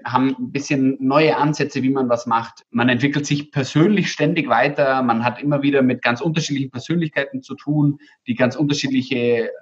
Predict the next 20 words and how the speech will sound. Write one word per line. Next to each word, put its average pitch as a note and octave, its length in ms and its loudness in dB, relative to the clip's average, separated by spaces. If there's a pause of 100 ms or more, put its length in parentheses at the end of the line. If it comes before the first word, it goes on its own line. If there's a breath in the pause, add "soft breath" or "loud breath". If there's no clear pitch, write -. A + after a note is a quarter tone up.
(140)
Bedarfe C3+ 680 2
haben, C#3+ 180 4
aber B2+ 140 4
gleichzeitig A#2+ 420 2
auch A#2 140 2
ganz B2 180 -2
unterschiedliche C3 680 -4
Ideen A#2+ 440 -2
einbringen C#3+ 880 2
und - 140 -6
so. C3 240 -6 (340 loud breath)
Also G#2 200 -8 (360)
nur C3+ 200 -2
allein A#2+ 220 2
deswegen D#3 380 0
lohnt D3 240 4
sich's D3 240 -6
auf B2 160 -6
jeden D3+ 320 -4
Fall. C3+ 380 -2